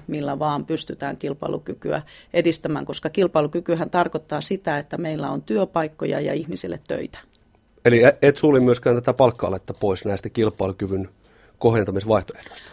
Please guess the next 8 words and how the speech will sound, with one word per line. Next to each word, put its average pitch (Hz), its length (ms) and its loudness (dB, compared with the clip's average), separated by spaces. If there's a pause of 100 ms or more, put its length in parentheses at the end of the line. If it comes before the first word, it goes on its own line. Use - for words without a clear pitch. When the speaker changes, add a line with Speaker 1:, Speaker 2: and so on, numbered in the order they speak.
Speaker 1:
Varmaan 214 300 4
realismia 185 760 4
on 151 160 -2
enemmän 151 400 -4
se, 156 380 0
että 143 440 -8
ei 147 260 -2
lähdetä 147 540 -8